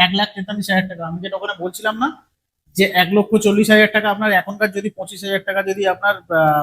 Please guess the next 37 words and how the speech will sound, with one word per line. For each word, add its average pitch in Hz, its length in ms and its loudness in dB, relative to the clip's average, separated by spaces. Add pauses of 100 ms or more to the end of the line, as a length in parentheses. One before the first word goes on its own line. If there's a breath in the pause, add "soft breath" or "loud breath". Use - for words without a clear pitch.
মানে 160 140 -2 (140)
ইয়ে 156 140 -2 (400)
খরচা - 360 2
হয়, 165 160 -2 (300)
সেই 190 200 0
খরচাটা 185 380 2 (420)
মানে 165 140 4
after 170 320 2
থার্টি 196 260 -2
ইয়ার্স 214 320 4
গিয়ে 202 140 6
পরে 185 340 2
গিয়ে 208 180 6
আপনার 202 260 0
কিন্তু 202 160 -2 (140)
এক 160 100 0
লাখ 190 180 2
তেতাল্লিশ 185 340 -10
হাজার 185 180 -6
টাকা 185 200 -4
মান্থলি 160 340 -4
খরচা 139 280 -2
হবে। 110 160 -8 (560)
এটা 160 160 2
কিন্তু 185 160 -2 (100)
মেশিন 190 240 2 (100)
বলছে, 139 220 -2 (220)
আমি 165 140 2 (100)
বলছি 156 300 0
না, 95 60 -16 (520)
ঠিক 180 180 6
আছে? 240 160 2 (580)
Future 233 380 6
value 226 260 6
of 233 60 0 (120)
existing 220 440 0
investment 214 380 0